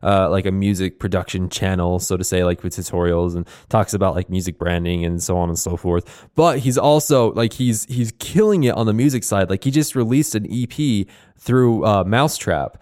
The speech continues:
Yeah, he's very focused on, you know, like, his, his music career and, and kinda balancing those two worlds where it's like, yes, I am doing this YouTube thing, but my music also still has a very strong place in my life. And I feel like,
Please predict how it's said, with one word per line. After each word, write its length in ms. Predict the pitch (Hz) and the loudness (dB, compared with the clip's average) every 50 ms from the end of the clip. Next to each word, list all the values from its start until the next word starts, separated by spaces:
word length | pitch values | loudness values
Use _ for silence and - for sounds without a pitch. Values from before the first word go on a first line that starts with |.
| _ - | _ -4
Yeah, 180 | 135 160 165 | 0 2 4
he's 160 | 135 120 110 | 4 2 2
very 300 | 107 107 165 175 175 143 | 2 2 2 4 4 2
focused 640 | 123 - - - 156 151 151 143 - 123 113 - - | 0 -2 -2 2 2 4 4 4 2 0 0 0 0
on, 560 | 101 107 117 117 110 104 101 95 95 90 - - | 0 2 2 2 2 2 2 0 -2 -4 -6 -6
you 100 | - 104 | -4 -2
know, 80 | 101 | 0
like, 140 | 92 92 95 | 0 -2 -2
his, 220 | - 104 98 95 - | -2 -4 -4 -4 -4
his 240 | - 110 98 98 | -4 -4 -4 -4
music 260 | 110 131 147 143 123 - | -4 -4 -2 -4 -4 -6
career 380 | - - 101 98 98 95 95 | -6 -4 -2 0 2 2 2
and, 100 | 90 87 - - - _ _ | 0 -2 -4 -8 -18 _ _
and 200 | - 104 110 98 | -2 0 0 0
kinda 200 | - 143 131 113 101 | 0 0 0 0 2
balancing 500 | 92 120 123 123 120 110 - 110 101 95 | 2 4 4 4 2 2 0 0 0 0
those 180 | 95 95 - | 0 -2 -2
two 220 | - - 113 104 95 | -2 -2 0 0 2
worlds 360 | 98 110 123 120 101 90 - | 2 4 4 4 4 2 0
where 140 | - 90 90 | -2 -4 -2
it's 140 | 90 - 92 | -2 -2 -4
like, 140 | 90 87 - | -4 -4 -2
yes, 240 | - 123 110 98 - | 0 0 0 0 0
I 100 | 98 101 | 0 0
am 300 | 101 101 98 95 95 90 - _ - | 2 2 0 0 -2 -6 -8 _ -2
doing 180 | 107 107 101 | 0 0 0
this 180 | 95 95 92 - | 0 -2 -2 -2
YouTube 360 | 117 127 123 - 107 98 - | -2 -2 -2 -2 -4 -4 -4
thing, 220 | - 98 95 95 87 | -4 -4 -4 -4 0
but 280 | - 110 101 92 - - - _ _ _ _ - | 0 0 0 0 -2 -8 -18 _ _ _ _ -6
my 120 | 95 98 | -2 0
music 360 | 101 110 117 104 98 101 92 - | 0 2 2 0 0 -2 -4 -2
also 300 | - 107 104 98 - 101 | 0 0 0 0 0 -2
still 220 | 95 - - 98 98 | -4 -4 -4 -4 -2
has 200 | 98 92 92 90 | 0 -2 -2 -2
a 60 | 92 | -2
very 240 | 90 92 92 92 92 | -2 0 0 -2 -2
strong 260 | - - 90 90 90 | -4 -6 -6 -6 -6
place 300 | - - 98 95 92 - | -4 -2 -2 -2 -2 -2
in 80 | 92 90 | -4 -4
my 80 | 87 | -2
life. 320 | 87 90 92 90 90 - - | -2 0 0 0 0 0 -2
And 120 | 95 104 | -4 -2
I 120 | 78 113 | -2 -2
feel 160 | - - 131 127 | 0 0 2 2
like, 260 | 123 113 107 98 | 2 2 0 -2